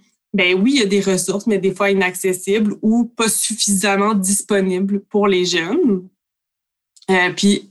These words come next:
en ce qui a trait à l'éducation, à la transmission de savoir, ben là, c'est une autre chose. Tu sais, finalement, euh,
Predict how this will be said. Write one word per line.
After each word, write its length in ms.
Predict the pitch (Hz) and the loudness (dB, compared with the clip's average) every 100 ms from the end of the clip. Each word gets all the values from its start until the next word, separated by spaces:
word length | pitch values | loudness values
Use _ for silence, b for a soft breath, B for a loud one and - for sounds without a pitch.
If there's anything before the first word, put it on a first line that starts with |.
| - | -4
en 100 | 190 | -2
ce 100 | 180 | 0
qui 80 | 185 | 0
a 100 | 170 | -2
trait 220 | - 247 | -2 0
à 100 | 240 | 0
l'éducation, 720 | 185 190 175 - 180 180 240 | 2 0 -2 -4 -2 0 2
à 40 | 220 | 2
la 120 | 165 | -2
transmission 680 | 160 208 208 196 190 196 226 | -2 0 2 2 2 0 0
de 40 | |
savoir, 760 | 220 175 165 165 180 269 320 214 B B B | -2 -2 -2 0 0 2 0 -2 B B B
ben 80 | 190 | -2
là, 80 | 262 | 0
c'est 160 | 262 190 | 2 2
une 160 | 185 | 2
autre 220 | 185 180 | 0 -2
chose. 420 | - 233 202 180 - | 0 0 0 -4 -4
Tu 140 | 208 | -2
sais, 80 | 202 | 2
finalement, 480 | 202 175 185 190 | 2 2 2 2
euh, 60 | 226 | 0